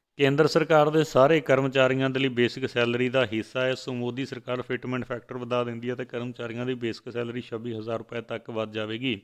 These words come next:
ਲੁਧਿਆਣਾ ਦੇ ਵਿੱਚ ਅੱਜ ਸਵੇਰ ਤੋਂ ਕਾਲੇ ਬੱਦਲ ਛਾਏ ਨੇ। ਅਗਲੇ ਦੋ ਦਿਨਾਂ ਦਾ ਕਿਵੇਂ ਰਹੇਗਾ ਮੌਸਮ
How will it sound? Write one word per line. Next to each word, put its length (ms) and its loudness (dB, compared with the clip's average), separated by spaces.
ਲੁਧਿਆਣਾ 400 6
ਦੇ 120 4
ਵਿੱਚ 360 4
ਅੱਜ 120 0
ਸਵੇਰ 300 2
ਤੋਂ 140 -4
ਕਾਲੇ 240 2
ਬੱਦਲ 300 -2
ਛਾਏ 260 0
ਨੇ। 140 0
ਅਗਲੇ 180 -2
ਦੋ 180 -2
ਦਿਨਾਂ 200 -4
ਦਾ 100 -2
ਕਿਵੇਂ 280 -6
ਰਹੇਗਾ 320 -2
ਮੌਸਮ 640 -4